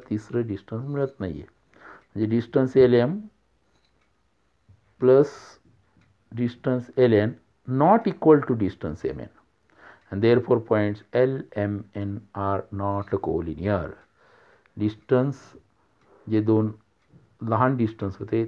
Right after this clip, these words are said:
ते ॲड केले तर आपल्याला तिसरं डिस्टन्स मिळत नाही, याचाच अर्थ ते पॉइंट कोलिनियर येऊ शकत नाहीत. आता क्वेश्चन नंबर थ्री पाहूया आपण. क्वेश्चन नंबर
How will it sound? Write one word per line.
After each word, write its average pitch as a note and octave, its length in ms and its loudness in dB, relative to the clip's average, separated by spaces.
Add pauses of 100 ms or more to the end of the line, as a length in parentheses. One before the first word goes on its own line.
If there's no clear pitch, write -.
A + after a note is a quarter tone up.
ते G2+ 100 2
ॲड B2 220 4 (120)
केले F#2+ 240 -2 (600)
तर A2 100 -4
आपल्याला G#2 300 -2 (100)
तिसरं G#2 340 -4
डिस्टन्स G2+ 420 -8
मिळत D3+ 280 2
नाही, G#2 180 -2
याचाच A#2 320 -2
अर्थ G2+ 300 -4 (100)
ते F#2+ 80 -4
पॉइंट G#2+ 340 -10 (100)
कोलिनियर B2 600 2
येऊ G2+ 320 -4 (100)
शकत G2 480 -2
नाहीत. F2 340 -10 (1040)
आता A2 140 -2 (100)
क्वेश्चन C#3 340 4
नंबर C3+ 380 2 (140)
थ्री B2+ 120 2 (120)
पाहूया F#2+ 240 4
आपण. G#2+ 280 -6 (1800)
क्वेश्चन C#3 340 4
नंबर C#3+ 340 2